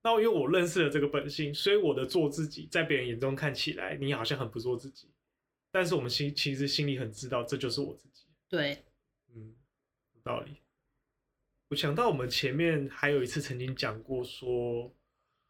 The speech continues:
Speaker 1: 如果你跟这个处女座相处，相处在可能一个刚好两个人独处，然后你觉得他很热情的一直跟你讲话，一直跟你讲话，一直跟你讲话，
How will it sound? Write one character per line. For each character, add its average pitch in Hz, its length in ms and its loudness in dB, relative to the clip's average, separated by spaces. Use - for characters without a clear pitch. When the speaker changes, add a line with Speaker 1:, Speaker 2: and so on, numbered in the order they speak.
Speaker 1:
如 214 160 2
果 208 160 6
你 139 140 0
跟 151 360 2
这 165 120 0
个 139 100 2
处 139 180 -2
女 123 80 -2
座 127 320 0
相 135 300 -2
处， 117 240 -4
相 143 220 0
处 123 160 -2
在 123 280 4
可 117 120 -10
能 117 120 -10
一 123 80 -10
个 123 400 -4
刚 147 140 0
好 147 80 4
两 120 180 0
个 120 80 -2
人 117 120 0
独 117 180 0
处， 151 260 -8
然 139 100 0
后 143 60 0
你 139 40 -2
觉 135 80 0
得 123 60 2
他 139 160 0
很 110 260 -2
热 156 180 2
情 120 180 -2
的 120 100 0
一 143 80 0
直 139 100 -4
跟 120 180 0
你 120 60 -6
讲 - 180 -4
话， 127 100 2
一 117 60 0
直 127 60 -4
跟 123 120 0
你 120 60 -2
讲 139 160 -2
话， 135 80 -2
一 123 60 -4
直 127 80 -4
跟 127 100 0
你 127 60 -6
讲 - 160 -10
话， - 260 -6